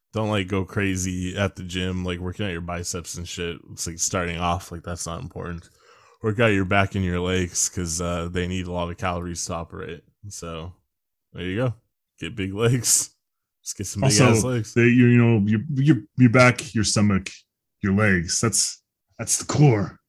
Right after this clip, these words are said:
Speaker 1: Well, that's the big
Speaker 2: That's
Speaker 1: muscle
Speaker 2: what holds you up.
Speaker 1: groups. Your mind-, muscles need calories, more calories. So if you get bigger muscles, uh, more calories, uh, your biggest muscles are in your back and your legs. Make them big. There you go. Uh,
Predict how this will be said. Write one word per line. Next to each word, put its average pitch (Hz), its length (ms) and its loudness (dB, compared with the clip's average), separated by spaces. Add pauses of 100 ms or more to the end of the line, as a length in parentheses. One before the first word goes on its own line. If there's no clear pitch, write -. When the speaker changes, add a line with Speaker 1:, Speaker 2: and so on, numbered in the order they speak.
(160)
Speaker 1:
Well, 123 160 0
that's 131 160 -2
the 110 240 6
big 113 240 4
Speaker 2:
That's 117 140 6
Speaker 1:
muscle 143 40 12
Speaker 2:
what 123 80 10
holds 135 260 12
you 139 80 8
up. 147 100 10
Speaker 1:
groups. - 280 -2
Your 123 160 4
mind-, 120 360 4
muscles 117 440 4
need 110 400 2 (200)
calories, 101 720 -2
more 104 180 -4
calories. 92 640 -4
So 95 140 -4
if 87 120 -4
you 92 60 -6
get 98 220 -4
bigger 95 220 -2
muscles, 87 920 -6
uh, 85 220 -6
more 87 260 0
calories, 85 880 0
uh, 82 180 -4
your 85 160 -2
biggest 87 360 -2
muscles 85 360 -6
are 85 160 -6
in 82 100 -8
your 85 120 -8
back 80 300 -6
and 82 80 -10
your 82 140 -10
legs. 82 580 -12
Make 90 220 -12
them 82 200 -10
big. - 280 -12 (280)
There - 160 -14
you - 180 -14
go. 85 80 -16 (280)
Uh, 90 180 -6